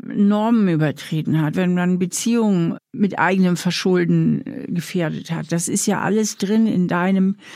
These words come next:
inneren Prägungsuniversum. Weil dein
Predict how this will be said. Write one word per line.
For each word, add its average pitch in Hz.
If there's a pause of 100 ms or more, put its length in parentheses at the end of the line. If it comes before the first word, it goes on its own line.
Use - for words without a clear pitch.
(320)
inneren 185
Prägungsuniversum. 160 (500)
Weil 165
dein 196